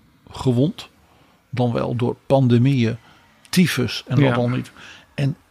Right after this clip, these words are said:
Speaker 1: zevenhonderdduizend burgerdoden. Je begrijpt dat er natuurlijk meteen een probleem weer was, eh, voor de tsaar, ook weer binnen zijn familie. Want de opperbevelhebber van het leger was niet de tsaar,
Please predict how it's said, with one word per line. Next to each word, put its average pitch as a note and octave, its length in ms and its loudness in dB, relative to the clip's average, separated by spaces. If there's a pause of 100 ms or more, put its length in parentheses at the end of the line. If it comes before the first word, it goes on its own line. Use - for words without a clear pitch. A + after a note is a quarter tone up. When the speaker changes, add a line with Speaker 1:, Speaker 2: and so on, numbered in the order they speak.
(220)
Speaker 1:
zevenhonderdduizend C3 1300 0
burgerdoden. A2 600 -4 (3000)
Je C#3+ 140 0
begrijpt C3+ 420 0
dat C#3+ 160 -2
er D3+ 60 4
natuurlijk C3+ 340 -2 (180)
meteen - 520 2
een D3 160 4
probleem D#3+ 520 2
weer A#2 180 2
was, A#2+ 420 -8 (840)
eh, B2+ 140 -6
voor D#3+ 260 0
de A#2 80 0
tsaar, - 480 -2
ook F3 140 -4
weer A#2+ 180 0
binnen D3+ 260 2
zijn C3 200 -2
familie. B2+ 480 -2 (220)
Want F#3+ 340 -2
de C3+ 160 2 (160)
opperbevelhebber C#3+ 800 0
van G3+ 220 0
het B2+ 140 0
leger A#2 280 -6
was - 200 0
niet A#2 140 2
de A2 80 -8
tsaar, - 360 -4